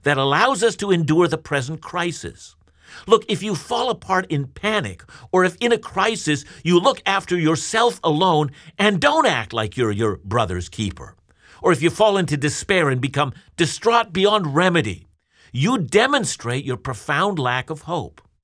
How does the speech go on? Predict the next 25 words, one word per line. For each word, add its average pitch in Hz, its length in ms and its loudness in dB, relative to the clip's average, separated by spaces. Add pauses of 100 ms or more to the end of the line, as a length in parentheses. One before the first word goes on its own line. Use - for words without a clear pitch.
(480)
But 202 160 0
what 220 160 2
if 240 160 -2
there 202 140 0
are 165 160 2
promises 226 680 -2
of 147 140 -4
God 123 300 -2
that 160 260 -2
tell 254 300 0
you 226 180 -4
with 185 240 -2
assurance 117 560 -6 (240)
that - 180 -2
your 175 160 4
best 233 560 -4
days, 165 280 -8
your 147 100 -12
very 240 460 0
best 101 360 -10
days, 92 300 -8 (180)
are 107 60 -8
not 135 340 -6
behind 123 480 -6
you? 82 140 -10